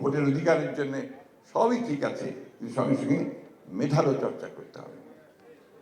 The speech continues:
নলেজ বেসড পলিটিক্স যদি আমরা না করি, জ্ঞান ভিত্তিক রাজনীতি যদি আমরা না করতে পারি,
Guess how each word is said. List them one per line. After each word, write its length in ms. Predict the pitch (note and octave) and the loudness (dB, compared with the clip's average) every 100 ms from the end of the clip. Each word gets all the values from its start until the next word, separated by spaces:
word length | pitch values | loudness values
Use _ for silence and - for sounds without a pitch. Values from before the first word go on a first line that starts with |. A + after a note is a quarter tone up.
| - - - - - - - - A2+ | -20 -20 -20 -20 -20 -20 -18 -2 8
নলেজ 360 | D3+ G3+ A3 F3 F3+ | 12 12 12 12 12
বেসড 280 | G3 G#3 - | 12 10 8
পলিটিক্স 400 | E3+ E3+ E3+ E3+ E3 | 6 8 6 0 0
যদি 140 | E3 D#3 | 2 2
আমরা 120 | C3+ A#2+ | 4 4
না 40 | B2 | 2
করি, 200 | G#2+ G#2 - - - - _ _ - - _ - | 0 -2 -4 -12 -20 -20 _ _ -20 -20 _ -6
জ্ঞান 200 | B2+ D3 E3 | 2 4 6
ভিত্তিক 340 | E3+ F3+ - G3+ C#3+ | 4 4 0 0 4
রাজনীতি 380 | C#3 C#3 F#3+ F3+ D#3 | 6 4 2 -2 0
যদি 100 | D#3+ | 4
আমরা 120 | C#3 C#3 | 8 8
না 40 | B2+ - | 6 6
করতে 220 | C3+ C#3 A2 | 6 6 2
পারি, 160 | - | -2